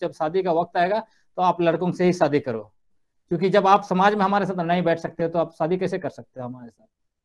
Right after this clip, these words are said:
तो इस सब तरह की चीज़ें करने से ही, अ, चीज़ें बदलेंगी। उसी तरह खेती में कई जगह मैंने देखा कि ये ब-, अ, सोच है कि आदिवासी लड़कियां अगर हल चलाएं, म-, महिलाएं हल चलाएंगी तो बारिश नहीं होगा, इसलिए उनको हल नहीं चुना है।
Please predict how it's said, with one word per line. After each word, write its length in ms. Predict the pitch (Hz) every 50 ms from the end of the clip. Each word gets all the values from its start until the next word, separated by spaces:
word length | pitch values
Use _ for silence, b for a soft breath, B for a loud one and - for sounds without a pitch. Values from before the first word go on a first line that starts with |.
| _ -
तो 60 | 190
इस 120 | 202 196
सब 200 | 202 233 226 226
तरह 160 | - 220 220 208
की 100 | 190 214
चीज़ें 400 | - 208 214 190 214 220 208 208
करने 280 | 214 196 190 208 208
से 120 | 202 202 196
ही, 100 | 202 202
अ, 60 | 202 190 170 175 175 170 165 160 156 156 156 156 151 151 143 143 135 127 _ _ _ _
चीज़ें 240 | - 190 185 190 196
बदलेंगी। 360 | 175 156 151 143 131 120 117 - _ _ _ _ _ _ _ -
उसी 200 | 214 180 202 233
तरह 200 | 196 233 233 214
खेती 360 | 220 - 226 220 220 254 240
में 280 | 202 165 131 107 92 - _ _ _ _ _ _ _ _ _ _ _ _ _ b b b b _ -
कई 140 | 214 233 240
जगह 200 | 202 - 220 226
मैंने 220 | 220 214 214 214
देखा 280 | 202 214 208 214 208 208
कि 180 | 208 208 208 208 202 202 196 196 196 196 190 180 190
ये 120 | 196 196
ब-, 140 | 190 156 175
अ, 560 | 185 190 165 165 160 160 160 156 156 151 147
सोच 380 | 139 - - 196 208 196 196 -
है 160 | 180 180 175
कि 440 | 170 175 180 180 180 180 175 180 b b b b b
आदिवासी 580 | 147 165 170 190 190 190 180 185 202 196 185 185
लड़कियां 520 | 170 165 170 170 160 - 190 196 190 185
अगर 180 | 170 165 170 165
हल 200 | 147 160 175 175
चलाएं, 400 | 170 190 180 175 170 170 175 175
म-, 280 | 160 170 180 180 170
महिलाएं 280 | 170 170 170 180 180 180
हल 220 | 165 151 165 175
चलाएंगी 460 | 160 - 185 175 175 175 175 175 175 170
तो 180 | 175 185 170
बारिश 340 | 165 151 151 156 156 156 -
नहीं 160 | 165 165 165
होगा, 160 | 160 156 160
इसलिए 200 | 160 147 147 160
उनको 160 | 165 165 156 156
हल 220 | 127 147 151 151
नहीं 200 | 147 147 151 151
चुना 240 | - - 131 123 117
है। 140 | 107 107